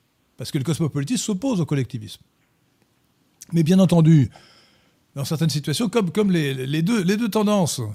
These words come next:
partent à fond commun qui est l'utopie égalitaire, ça peut se mélanger. Et là, on a vu effectivement, avec la, l'affaire de, du covid, euh, un Macron devenir tout à, euh, qui, apparemment un pur produit de, de l'oligarchie cosmopolite, qui, euh, devenir collectiviste.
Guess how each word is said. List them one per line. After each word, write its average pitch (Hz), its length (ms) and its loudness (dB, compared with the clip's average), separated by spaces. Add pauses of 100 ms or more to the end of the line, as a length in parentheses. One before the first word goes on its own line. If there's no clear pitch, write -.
(260)
partent - 280 -4
à 120 60 -4
fond 180 160 -4
commun 156 260 -2
qui - 140 -6
est - 20 -4
l'utopie 123 300 -6
égalitaire, 143 420 -4
ça 139 140 -6
peut 226 120 -6
se 175 140 -4
mélanger. 165 420 0
Et 135 60 -4
là, 208 120 2
on 165 120 0
a 113 80 -6
vu 185 180 -2
effectivement, 196 640 -6 (380)
avec 143 240 -4
la, 139 160 0
l'affaire 131 320 -4
de, 113 240 -6
du 104 180 -12
covid, 180 500 -2 (760)
euh, 123 220 -10 (100)
un 170 120 4
Macron 180 420 0
devenir 175 600 -4
tout 143 140 -10
à, 165 40 -2
euh, 147 380 -8
qui, - 180 -20 (440)
apparemment 131 460 -2
un 104 60 -6
pur - 200 4
produit 139 320 -2
de, 117 100 -6
de 104 140 -8 (300)
l'oligarchie 127 380 -6
cosmopolite, 170 580 -6 (180)
qui, - 140 -18 (880)
euh, 120 380 -14
devenir 170 440 0
collectiviste. 170 720 -2